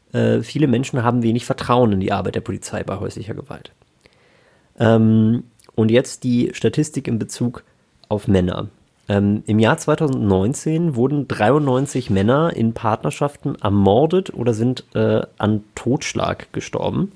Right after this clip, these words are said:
Ähm, zehn wurden schwer körperlich verletzt, achtundfünf-, äh, neunundfünfzig sexuell genötigt oder vergewaltigt,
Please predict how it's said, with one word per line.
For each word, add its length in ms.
Ähm, 520
zehn 640
wurden 300
schwer 460
körperlich 500
verletzt, 600
achtundfünf-, 760
äh, 160
neunundfünfzig 800
sexuell 440
genötigt 640
oder 140
vergewaltigt, 920